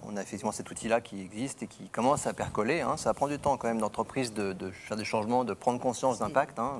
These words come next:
vous savez mieux que moi. Euh, mais, mais en fait, euh, <clears throat> souvent, on, on, on pointe du doigt l'entreprise sur plein de choses, sur plein de pollutions, et, et, et pour cause, et c'est là que se concentre le, beaucoup de pollution.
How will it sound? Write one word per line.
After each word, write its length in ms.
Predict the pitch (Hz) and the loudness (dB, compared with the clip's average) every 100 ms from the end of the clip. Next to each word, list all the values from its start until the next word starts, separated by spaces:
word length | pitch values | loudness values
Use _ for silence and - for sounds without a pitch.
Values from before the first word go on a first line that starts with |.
| 95 | -6
vous 60 | 92 | -4
savez 160 | 98 | -2
mieux 140 | 104 104 | -2 2
que 60 | |
moi. 140 | 131 - - - - - - - - | 2 2 -4 -14 -8 -8 -8 -10 0
Euh, 720 | 113 104 101 98 98 95 95 98 107 - - - - - - - | 4 6 4 2 2 0 -2 -6 -8 -14 -18 -14 -14 -14 -8 2
mais, 200 | 110 110 | 4 4
mais 260 | 120 120 117 | 4 4 2
en 120 | 113 | 2
fait, 240 | 131 147 117 | 4 2 2
euh, 200 | 107 92 - 208 | 0 -2 6 10
<clears throat> 240 | 190 120 | 10 8
souvent, 500 | 123 127 135 135 120 - | -2 4 6 8 6 2
on, 1200 | 110 - - - - - - - - - - 123 | 0 0 -4 -12 -18 -20 -20 -20 -20 -20 -6 -4
on, 60 | 107 117 | -2 -2
on 100 | 107 - | -4 4
pointe 180 | - 131 | 8 8
du 80 | 123 | 10
doigt 160 | 120 131 | 8 8
l'entreprise 500 | 113 113 - 117 110 | 6 0 4 4 4
sur 120 | 104 | 2
plein 140 | 113 | 2
de 40 | 104 | 4
choses, 280 | 135 127 | 6 4
sur 120 | - 107 | 2 0
plein 140 | 110 | 0
de 60 | 101 | 2
pollutions, 420 | 107 110 143 127 | 2 4 4 4
et, 60 | 101 | 2
et, 420 | 98 95 95 98 | 0 0 0 -2
et 40 | |
pour 200 | - 95 | -4 0
cause, 300 | - 123 101 | 4 4 4
et 60 | 95 | 0
c'est 120 | - | 4
là 100 | 107 | 2
que 60 | - | 2
se 80 | |
concentre 560 | 101 107 - 110 - 104 | 0 2 4 2 2 0
le, 220 | 101 98 98 - | 2 -2 -6 -8
beaucoup 240 | 104 - | -6 -6
de 60 | 101 | -4
pollution. 360 | 107 101 - | -4 -2 -2